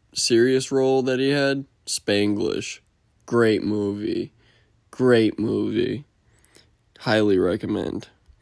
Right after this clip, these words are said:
Spanglish. He's a cook. I damn near wanna be a cook.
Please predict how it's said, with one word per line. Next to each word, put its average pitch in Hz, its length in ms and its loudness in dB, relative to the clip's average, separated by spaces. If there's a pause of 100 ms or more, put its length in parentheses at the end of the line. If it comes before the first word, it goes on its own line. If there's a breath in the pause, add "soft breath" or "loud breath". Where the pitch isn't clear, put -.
(720 soft breath)
Spanglish. - 1080 -6 (960)
He's 110 180 -4
a 110 60 -6
cook. - 500 -14 (1500)
I 104 60 -2
damn 113 240 2
near 110 140 0
wanna 110 180 0
be 110 140 0
a 110 40 -4
cook. 147 360 -8